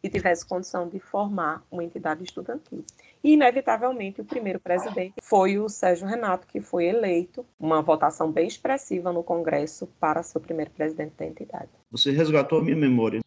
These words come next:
Speaker 2: Enquanto eu, naquele tempo, eu também era estudante e já ouvia falar em Sérgio Renato, uma pessoa que marcou um muito bom, um,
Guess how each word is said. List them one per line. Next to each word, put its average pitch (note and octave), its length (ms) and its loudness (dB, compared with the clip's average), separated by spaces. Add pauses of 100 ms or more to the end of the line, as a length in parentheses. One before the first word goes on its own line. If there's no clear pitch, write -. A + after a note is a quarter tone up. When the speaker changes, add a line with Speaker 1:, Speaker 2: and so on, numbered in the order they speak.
Speaker 2:
Enquanto B2+ 400 -4
eu, B2+ 120 -2
naquele B2+ 400 -2
tempo, D3 260 -2
eu B2+ 100 0
também C3 220 0
era B2 100 2
estudante C3 680 -6
e C3+ 140 4
já D3+ 120 6
ouvia E3+ 240 2
falar G#3 320 -2
em A#3+ 100 0
Sérgio A#3+ 340 0
Renato, G#3+ 400 2 (240)
uma B2 200 -6
pessoa B2 340 -2
que B2+ 100 -8
marcou B2+ 560 2
um A2+ 580 2
muito A2+ 480 2
bom, G#2+ 320 -2
um, C#3 240 0